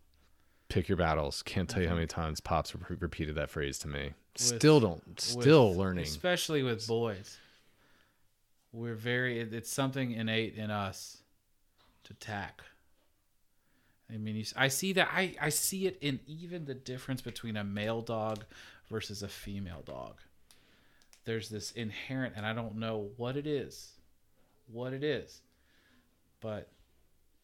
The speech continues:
Speaker 2: you just attack first. But I think with, with boys, and I try to, I try to instill that, and I hope that I can instill that with,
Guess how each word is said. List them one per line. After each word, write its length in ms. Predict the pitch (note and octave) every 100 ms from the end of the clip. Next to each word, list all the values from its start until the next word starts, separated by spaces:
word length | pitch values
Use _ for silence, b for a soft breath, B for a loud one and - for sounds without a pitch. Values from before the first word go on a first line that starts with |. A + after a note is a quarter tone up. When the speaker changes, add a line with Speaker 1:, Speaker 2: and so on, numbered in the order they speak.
| _ -
Speaker 2:
you 100 | A#2+
just 200 | A2+ G2+
attack 420 | - A#2 G2 -
first. 480 | - C#3 G#2+ - -
But 100 | A2
I 80 | G#2+
think 340 | - A#2+ A2+ -
with, 260 | A2+ A2+ - B2+
with 240 | B2 -
boys, 420 | C3+ D3 D#3+ A2+ -
and 80 |
I 60 | A2+
try 380 | - - C3+ C#3
to, 160 | G#2+ - -
I 80 | A#2
try 520 | - - - - -
to 40 | B2
instill 420 | A#2 - A2 G#2+
that, 300 | G#2 F#2+ - - b b b b -
and 80 |
I 40 | G2
hope 260 | G2 A#2 -
that 100 | G#2
I 80 |
can 160 | G#2+ G#2
instill 300 | G2+ - G2+
that 180 | F#2
with, 120 | F#2+